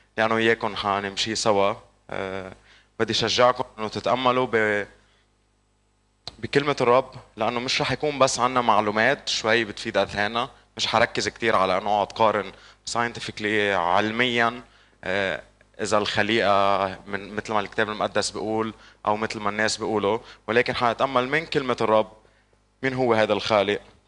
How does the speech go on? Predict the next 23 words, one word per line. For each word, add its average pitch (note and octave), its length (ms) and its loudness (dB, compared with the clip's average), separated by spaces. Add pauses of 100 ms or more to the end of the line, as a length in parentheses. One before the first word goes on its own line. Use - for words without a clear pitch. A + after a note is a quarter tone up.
(580)
وكيف - 400 -4
هيدي C3 200 4
الكلمة A2 1040 -2
بتساعدنا G#2+ 800 0
إنه G2 300 -6 (420)
مش B2 160 -4
بس A2+ 320 -2
نتغير G#2+ 400 2
فكريًا، A#2+ 500 -2
ولكن G#2 480 -4 (180)
تساعدنا G2+ 580 0
نتغير G2+ 380 0
قلبنا، A2+ 460 0 (380)
نعيش A2 500 -2
نوع G#2+ 140 0
حياة، G#2 360 0 (160)
آه، G2 300 -6 (460)
مختلف، - 760 -2 (400)
نوع A2+ 180 -2
حياة G#2 420 0
يلي F#2+ 200 -2
بترضي G2 360 -2
الله. F#2 320 -2